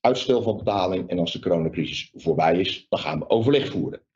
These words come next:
Tegen die tijd weet u ook wat meer over hoe het zich heeft ontwikkeld. Hè, wat is nou de concrete situatie ten aanzien van de huurder? Hoeveel omzetdaling heeft hij gehad?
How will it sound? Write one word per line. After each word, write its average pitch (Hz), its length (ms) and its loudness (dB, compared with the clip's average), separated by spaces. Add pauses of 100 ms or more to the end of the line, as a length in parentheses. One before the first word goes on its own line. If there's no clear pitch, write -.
Tegen 143 240 2
die 180 100 0
tijd 110 280 0
weet 107 380 -2
u 113 160 0
ook 90 200 -2
wat 85 300 -2
meer 107 640 4
over 87 280 2
hoe 90 100 -2
het - 100 -4
zich 90 140 -6
heeft 78 180 -2
ontwikkeld. 143 560 0
Hè, 127 120 -4
wat 104 140 -2
is - 140 -6
nou 82 200 -2
de 80 220 -6
concrete 87 420 0
situatie 85 560 -4
ten 73 140 -8
aanzien 78 240 -6
van 98 100 0
de 123 60 4
huurder? 151 260 4
Hoeveel 92 420 2
omzetdaling 113 600 2
heeft 104 220 0
hij 104 80 -6
gehad? 92 340 -2